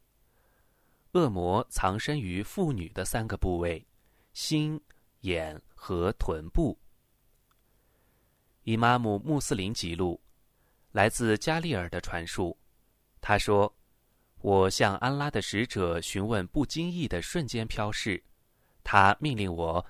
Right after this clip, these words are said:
马上收回视线。”对于女人来说，除降低视线外，还要注意不可显露装饰。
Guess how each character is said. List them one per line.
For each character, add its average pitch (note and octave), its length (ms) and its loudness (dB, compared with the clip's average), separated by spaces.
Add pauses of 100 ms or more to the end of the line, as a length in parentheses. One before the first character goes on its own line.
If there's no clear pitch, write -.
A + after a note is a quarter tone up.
马 E2+ 240 -2
上 B2 320 -2
收 D3+ 260 -2
回 F2+ 220 -6
视 - 180 -6
线。” E2+ 260 -2 (1300)
对 G3 160 6
于 A2 360 2
女 F#2+ 120 0
人 F2 240 -2
来 G2 160 -2
说， A#2 400 -2 (520)
除 C3 260 2
降 F#3 260 0
低 E3+ 220 -2
视 - 180 -2
线 B2+ 240 0
外， F#2 300 2 (160)
还 - 160 -2
要 F#2 160 4
注 G2 220 -2
意 F2+ 360 -4
不 - 140 2
可 F#2 300 0
显 E2+ 280 -2
露 E2+ 160 -6
装 B2+ 260 2
饰。 B2+ 320 -2